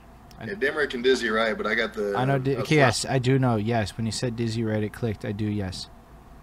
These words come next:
Speaker 2: Yeah, I got to, um, luckily, a few years ago, I was working in the Bay, and I was, I was supposed to leave on a Wednesday, fly back home from work. And then I s-, and they're two of my favorite rappers, too. I mean, just depending on that,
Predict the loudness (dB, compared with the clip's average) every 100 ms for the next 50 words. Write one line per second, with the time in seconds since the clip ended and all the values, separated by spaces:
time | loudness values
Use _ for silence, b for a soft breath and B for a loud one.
0 | -20 -20 -20 -20 -16 -4 -2 2 0 0
1 | 0 2 0 -2 -6 -12 -20 -4 -4 0
2 | 0 0 -2 -2 2 2 2 -2 -4 -4
3 | -8 -8 -10 -8 -2 2 2 2 -10 -16
4 | -16 -18 -20 -14 -12 -12 -12 -8 -8 -8
5 | -6 -4 -4 -6 -6 -8 -8 -6 -6 -6
6 | -8 -18 -18 -14 -8 -6 -6 -8 -10 -12
7 | -14 -10 -10 -10 -16 B B B B B
8 | -10 -6 -6 -6 -10 -12 -12 -6 -6 -2
9 | -2 -2 -2 -2 0 0 -2 -2 -6 -2
10 | -4 -4 -6 -8 -12 -16 -20 -18 -18 -16
11 | -12 -10 -10 -12 -12 -16